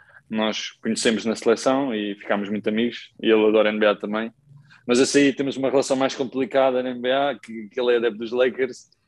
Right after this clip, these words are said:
é ferrenha, é ferre-, é adepto do LeBron, portanto acaba por ser adepto dos Lakers e,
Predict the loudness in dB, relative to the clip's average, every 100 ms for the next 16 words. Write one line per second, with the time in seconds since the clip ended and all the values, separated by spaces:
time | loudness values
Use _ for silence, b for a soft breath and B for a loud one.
0 | _ _ _ -8 -6 -4 -2 -2 -2 0
1 | 0 0 -2 0 2 0 0 0 0 2
2 | 0 0 -8 -6 0 4 2 2 -4 -2
3 | -4 -6 -6 -4 -2 -4 -4 -6 -6 -6
4 | -8